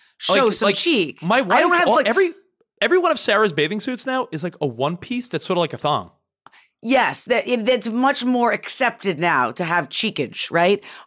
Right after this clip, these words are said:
Speaker 2: But
Speaker 1: Um,
Speaker 2: not,
Speaker 1: I
Speaker 2: not, not much more. Like, meaning, Nicole, everyone from twenty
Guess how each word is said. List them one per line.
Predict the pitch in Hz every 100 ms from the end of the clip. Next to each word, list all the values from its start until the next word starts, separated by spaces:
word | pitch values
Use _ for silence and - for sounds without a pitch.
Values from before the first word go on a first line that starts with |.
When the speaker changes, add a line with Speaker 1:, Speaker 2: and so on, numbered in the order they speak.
| -
Speaker 2:
But | 202
Speaker 1:
Um, | 208
Speaker 2:
not, | 220
Speaker 1:
I | 240
Speaker 2:
not, | 226 208
not | 247 180
much | 185 -
more. | 160 131
Like, | 135 139
meaning, | 170 170 160 151
Nicole, | 151 175 143 - - -
everyone | 175 226 233 220
from | 196 160
twenty | - - 180 214 240